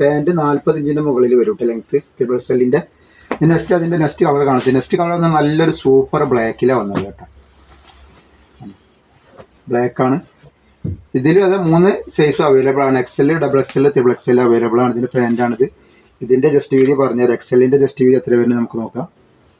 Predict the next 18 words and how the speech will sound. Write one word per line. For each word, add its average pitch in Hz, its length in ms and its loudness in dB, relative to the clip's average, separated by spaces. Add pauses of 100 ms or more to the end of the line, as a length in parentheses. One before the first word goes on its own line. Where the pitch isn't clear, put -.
(1200)
നാൽപത്തിരണ്ട് 151 640 2
ഇഞ്ച് 160 180 0
ചെസ്റ്റ് 143 260 0
വീതി 135 200 2
വരുന്നുണ്ട് 110 240 0
ഇതിന് 110 240 -4
കേട്ടോ 117 160 -6 (120)
എക്സ് - 200 -8
എല്ലിന്. 135 240 2 (680)
അതേപോലെ 123 420 0
തന്നെ 147 200 0 (220)
കയ്യിറക്കം 135 500 0
പതിനാറ് 131 400 2
ഇഞ്ച് 131 180 -2
വരുന്നുണ്ട്. 123 280 0 (640)
ഇതിൻ്റെ 139 300 4
ലെങ്ത് 139 320 -2
എത്ര - 120 -2